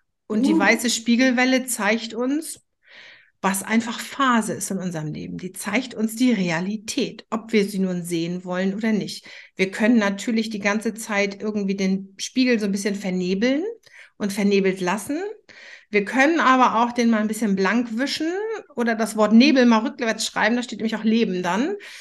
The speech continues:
Speaker 2: Mhm.
Speaker 1: ähm, zu gucken, was wir wirklich haben, was wirklich Phase ist in unserem Leben nach diesen zehn Portaltagen der roten Schlange. Das gehört nämlich zusammen, diese vier Wellen gehören zusammen, die rote Schlange, der weiße Spiegel,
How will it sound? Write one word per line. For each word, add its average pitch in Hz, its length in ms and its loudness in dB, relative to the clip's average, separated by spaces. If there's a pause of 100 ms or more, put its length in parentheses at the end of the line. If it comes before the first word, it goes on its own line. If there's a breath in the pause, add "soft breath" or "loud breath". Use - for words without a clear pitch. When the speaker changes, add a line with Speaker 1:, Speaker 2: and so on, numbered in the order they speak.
(160 loud breath)
Speaker 2:
Mhm. 311 100 0
Speaker 1:
ähm, 254 480 6
zu - 220 2
gucken, 320 320 2
was 254 180 -2
wir 233 220 2
wirklich 254 480 -2
haben, 190 400 -2 (320 loud breath)
was 214 200 -2
wirklich 254 300 -2
Phase 269 380 2
ist 220 100 -8
in 208 60 -6
unserem 196 260 2
Leben 214 400 4
nach 240 300 4
diesen 262 300 2
zehn 262 240 -2
Portaltagen 254 800 0
der 226 100 0
roten 220 220 -4
Schlange. 262 480 -4 (420 loud breath)
Das 196 180 -4
gehört 247 240 6
nämlich 247 240 2
zusammen, 233 360 0
diese 190 200 -2
vier 247 340 2
Wellen 226 320 6
gehören 233 300 0
zusammen, 220 380 -4
die 185 60 -6
rote 196 280 -8
Schlange, 277 400 0 (760 loud breath)
der 214 160 4
weiße 214 280 4
Spiegel, 285 440 0